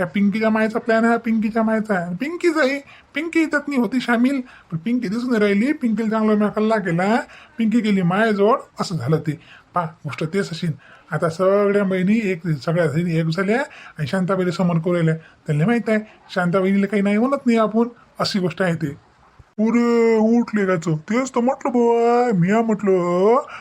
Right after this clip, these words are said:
माई बायको सुशीला काही मले भजे करून देत नाही. मागच्या झडी तिला किती म्हटलं लांदा लावला, नाही एक नाही ना दोन नाही.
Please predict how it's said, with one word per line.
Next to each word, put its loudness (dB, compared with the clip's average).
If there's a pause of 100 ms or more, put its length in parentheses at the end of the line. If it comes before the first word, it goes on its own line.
(160)
माई 2
बायको 0
सुशीला 2 (380)
काही 2
मले 2
भजे 0
करून 0
देत -2
नाही. 4 (320)
मागच्या -2
झडी 0
तिला -2
किती -8
म्हटलं -2
लांदा 2
लावला, 2 (400)
नाही 2
एक -2
नाही 0
ना 2
दोन 0
नाही. 0